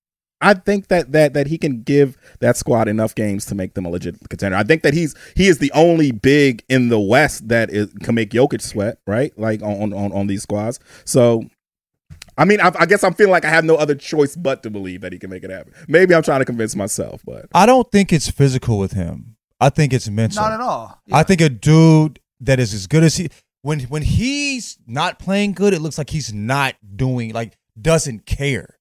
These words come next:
Speaker 2: You feel me? It's not like he's working hard and not getting, like, there's no way a guy as good as him should go a half without scoring.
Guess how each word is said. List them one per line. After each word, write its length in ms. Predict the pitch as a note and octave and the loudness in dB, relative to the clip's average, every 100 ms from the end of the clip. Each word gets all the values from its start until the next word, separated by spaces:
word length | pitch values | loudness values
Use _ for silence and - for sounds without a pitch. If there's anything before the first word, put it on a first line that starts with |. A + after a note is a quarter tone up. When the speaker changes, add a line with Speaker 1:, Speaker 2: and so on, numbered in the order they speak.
| _ _ | _ _
Speaker 2:
You 100 | C#3 | -6
feel 120 | C#3 | 0
me? 60 | F#3+ | 2
It's 60 | B3+ | 2
not 60 | |
like 120 | A#3+ | 2
he's 140 | G3+ C#3 | 2 0
working 340 | A#2 F3+ E3+ | -2 -4 -4
hard 400 | C#3+ D#3 E3 D#3 | -4 0 0 0
and 80 | C#3 | -4
not 140 | D3+ | -6
getting, 160 | D3 D#3+ _ _ G#3 | -6 -10 _ _ -14
like, 220 | G#3 A3+ | -12 -6
there's 240 | C4 A3 | -6 -6
no 320 | G3 G#3+ G#3+ | -6 -2 -2
way 280 | G#3 F3+ F3+ | -2 -2 -2
a 80 | D3 | -4
guy 360 | G#2+ C3 C#3+ C#3 | -4 -4 -2 -4
as 120 | A2+ | -4
good 140 | C#3 | -4
as 140 | C3+ - | -4 -4
him 180 | A#2+ | -6
should 180 | A2 A#2+ | -6 -8
go 220 | A2+ A2 | -4 -2
a 60 | F#2+ | -4
half 520 | F#2 G#2 B2 A#2+ G#2+ - | -6 -2 0 0 -4 -10
without 340 | G#2 G2 F#2 | -8 -8 -8
scoring. 480 | - A#2 F#2 C#2 | -12 -12 -12 -14